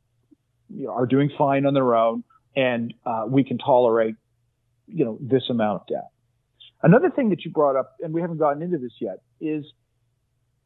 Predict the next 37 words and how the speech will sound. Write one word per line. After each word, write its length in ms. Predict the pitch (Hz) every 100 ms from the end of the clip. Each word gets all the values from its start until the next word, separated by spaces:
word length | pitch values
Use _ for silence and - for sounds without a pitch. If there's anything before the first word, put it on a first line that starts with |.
| _ _ -
when 140 | 175 175
we 100 | 170
do 380 | 151 170 330
have 260 | 254 160 131
issues 460 | 143 143 139 120 113
with 240 | 120 104
bears, 380 | - 87 - - - _ _ _ _ _
um, 240 | 135 131 -
when 240 | 156 160
there 160 | 165 160
are 240 | 156 254
aggressive 480 | 240 131 104 92 - _ -
bears, 460 | - 53 - - - _ _ _
how 240 | - 359
much 300 | 233 196 -
of 100 | 135 -
that 300 | 98 85 85 _ _ -
is 220 | 143 127
driven 420 | 127 151 175 160
by 140 | 135
the 100 | 127 117 -
fact 380 | 147 139 - -
that 300 | 127 117 - _ _ _ _ _ 135
these 220 | 151 160
bears 400 | 123 165 190 156
have 160 | 160 139
a 80 | 139
memory 440 | 143 160 139 131
of 100 | 113
being 240 | 139 139 135
terrorized 520 | 165 175 143 107 98
by 140 | - 80 -
people? 380 | 78 - - _ _ _ -
They've 180 | 113 -
been 120 | 113
shot 340 | - 131 - _
at. 300 | - 92 73